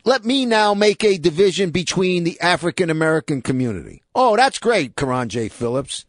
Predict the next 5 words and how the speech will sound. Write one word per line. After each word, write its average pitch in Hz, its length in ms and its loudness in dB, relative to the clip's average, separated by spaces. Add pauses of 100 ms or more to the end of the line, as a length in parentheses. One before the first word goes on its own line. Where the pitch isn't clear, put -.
(1400)
You 127 200 0
moron. 135 840 0 (3250)
It's - 180 -4
terrible. 320 640 -2 (2250)
It's, 175 240 -2